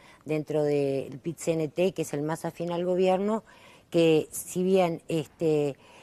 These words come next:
eh, está integrado por representantes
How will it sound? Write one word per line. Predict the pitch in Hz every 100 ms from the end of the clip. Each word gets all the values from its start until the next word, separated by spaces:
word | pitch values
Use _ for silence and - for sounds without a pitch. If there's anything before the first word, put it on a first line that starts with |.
| -
eh, | 135 147 143 123 _
está | - -
integrado | 180 170 180 180 165
por | 147 156 151
representantes | 147 156 165 160 180 165 156 147 -